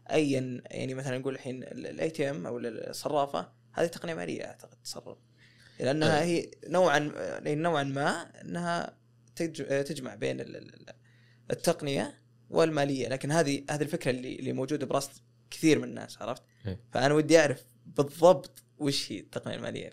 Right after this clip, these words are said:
Speaker 1: فهمت قصدي؟
Speaker 2: طيب، والله أنا زي، زي ما قلت لك، أنا
Speaker 1: إيه.
Speaker 2: أول شيء أنا ماني بخبير تقنية مالية، بس أنا أقول لك إنه ال-، ال-، ال-، التقنية دخلت
Speaker 1: إيه.
Speaker 2: المجال المالي
Speaker 1: نعم.
Speaker 2: وصار جزء، آه، من، من، من، من، من،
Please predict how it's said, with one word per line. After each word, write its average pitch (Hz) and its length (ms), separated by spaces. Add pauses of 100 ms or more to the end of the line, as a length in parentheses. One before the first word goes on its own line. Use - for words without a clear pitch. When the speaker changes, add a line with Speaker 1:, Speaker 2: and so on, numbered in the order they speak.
Speaker 1:
فهمت 110 260
قصدي؟ 123 180
Speaker 2:
طيب، - 100
والله 135 340
أنا 120 260
زي، 120 200
زي 120 140
ما 110 80
قلت 98 120
لك، 95 60
أنا 98 260
Speaker 1:
إيه. 107 80
Speaker 2:
أول 120 160
شيء 151 120
أنا 123 80
ماني 139 140
بخبير 127 380
تقنية 113 320
مالية، 101 460
بس 98 320
أنا 107 140
أقول 131 200
لك 120 140
إنه 110 320 (480)
ال-، 107 260
ال-، 101 320
ال-، 95 300
التقنية 139 720
دخلت 123 240
Speaker 1:
إيه. 135 260
Speaker 2:
المجال 104 460
المالي 90 540 (400)
Speaker 1:
نعم. 113 180
Speaker 2:
وصار 117 440
جزء، 95 300 (300)
آه، 87 440
من، 90 320
من، 90 260
من، 90 340
من، 87 300
من، - 420